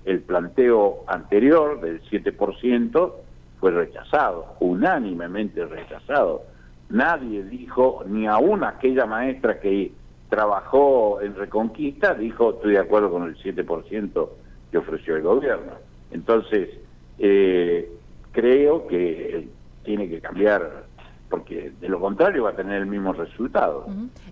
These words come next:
Speaker 2: ¿Y existe un número para ustedes, Pedro, que podría llegar a discutirse o que le gustaría que le plantee el gobierno?
Speaker 1: Y claro, eh, existen muchas posibilidades, muchos planteos.
Speaker 2: Ujú.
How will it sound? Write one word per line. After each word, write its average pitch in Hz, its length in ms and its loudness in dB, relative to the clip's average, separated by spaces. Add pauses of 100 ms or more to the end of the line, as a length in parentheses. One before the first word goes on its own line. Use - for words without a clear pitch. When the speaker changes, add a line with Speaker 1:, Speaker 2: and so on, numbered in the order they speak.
Speaker 2:
¿Y 226 400 0
existe 285 520 0
un 294 140 4
número 277 340 2
para 214 200 2
ustedes, 320 600 -2 (140)
Pedro, 247 380 2
que 190 120 0
podría 196 540 0
llegar 196 480 0
a 175 140 -4
discutirse 262 1000 0
o 190 160 4
que 190 140 0
le 185 80 2
gustaría 190 500 0
que 185 80 -4
le 170 120 -2
plantee 170 340 -4
el 180 80 -2
gobierno? 208 500 -2 (1200)
Speaker 1:
Y 302 80 0
claro, 156 600 2
eh, 120 640 4
existen 175 540 -2
muchas 175 320 0
posibilidades, 127 600 2
muchos 165 320 -2
planteos. 120 680 4
Speaker 2:
Ujú. 104 160 -10